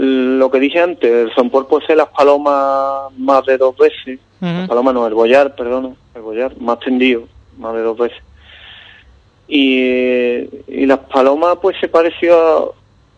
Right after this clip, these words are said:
Speaker 1: el, en lo más durillo a, al, al Mariblanc, pero
Speaker 2: Ujú.
Speaker 1: tampoco las comparaciones son odiosas en este caso, porque además la naturaleza del terreno,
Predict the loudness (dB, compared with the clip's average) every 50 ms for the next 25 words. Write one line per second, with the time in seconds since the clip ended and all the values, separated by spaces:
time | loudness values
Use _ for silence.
0 | _ _ _ _ _ -20 _ _ _ _ -12 -10 -8 -6 -6 -6 -6 -8 -4 -4
1 | -2 0 0 2 2 2 0 2 0 0 0 0 0 2 2 2 4 4 4 4
2 | 2 2 0 -2 -2 -2 -2 0 0 -2 -2 -4 -6 -8 -10 -10 -12 -10 -10 -10
3 | -10 -12 -16 -20 -20 _ _ _ _ -2 0 0 0 2 0 0 0 -2 _ _
4 | _ -20 -20 _ -10 -4 -2 -2 -2 -2 0 0 0 2 2 2 2 2 2 0
5 | -2 -4 -8 -10 -6 -4 -4 -4 -4 -6 -6 -4 -4 -4 -4 -2 -2 -2 0 0
6 | -2 -2 -2 -4 -4 -4 -4 -2 -2 0 0 0 0 2 0 2 4 4 4 4
7 | 2 0 0 0 -2 -8 -20 -20 -20 -20 -20 -20 -20 _ _ _ _ _ -6 -2
8 | 0 0 2 2 0 -2 0 0 2 2 2 2 0 2 2 2 2 2 0 -2
9 | 0 2 2 2 2 2 2 0 -2 -2 -2 -4 -6